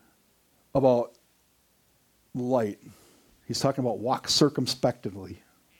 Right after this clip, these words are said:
right? We need to be cautious, right?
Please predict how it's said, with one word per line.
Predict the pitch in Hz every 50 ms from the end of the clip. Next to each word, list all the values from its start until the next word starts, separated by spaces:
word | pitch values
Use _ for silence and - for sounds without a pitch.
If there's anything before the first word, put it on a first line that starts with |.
| _ _
right? | _ 117 104 107 127 - _ _ - - - _ - - - - - _ _ _ _ _ _ _ _ _ _ _ _ _ _ _ _ _ _ _ _ _ _ _ _ _ _
We | 123 131 175
need | 196 208 180
to | 143
be | 127 131 127 113
cautious, | - - - - 180 165 170 220 - - - 110 104 - - - - - - - _ _ _ _ _ _ _ _ _ _ _ _ _ _ -
right? | - 110 113 127